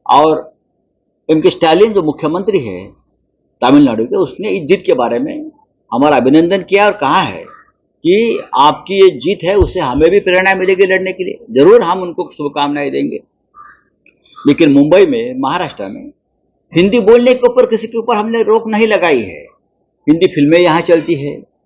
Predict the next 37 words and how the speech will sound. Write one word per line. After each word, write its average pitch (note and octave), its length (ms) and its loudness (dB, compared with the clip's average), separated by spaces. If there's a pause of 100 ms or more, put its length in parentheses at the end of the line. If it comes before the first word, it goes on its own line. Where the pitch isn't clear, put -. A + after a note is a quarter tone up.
(480)
हिंदी D3+ 240 4
थिएटर E3 400 0
चलता F3+ 300 0
है F3+ 120 2
यहाँ। D#3+ 520 -4
आप C3 140 -4
जाइए, D#3+ 240 2
पृथ्वी E3+ 360 0
थिएटर D#3+ 320 2
है D#3 160 0 (600)
या C3 100 0
सत्यजीत D3+ 440 -2
दुबे C3+ 200 0
जी E3+ 120 2
का E3+ 140 0
थिएटर D#3 320 0
है, D3+ 160 -2 (760)
ये D#3 120 -2
सब - 280 -2
थिएटर्स D#3+ 380 2
यहाँ C#3 160 0
चलते - 340 0
हैं। C3+ 160 -4
हिंदी C#3+ 340 2
गाने C#3 280 0
चलते D3+ 320 -2
हैं, C#3+ 60 2
हिंदी D3 200 0
संगीत D3 400 -2
चलता B2+ 260 -2
है, G#2+ 160 -10 (460)
हिंदी C#3 220 2
प्रोग्राम C#3+ 440 2
चलते B2+ 280 -2
हैं, A#2+ 80 -6
हिंदी C#3+ 220 -4
किताबें F3 640 0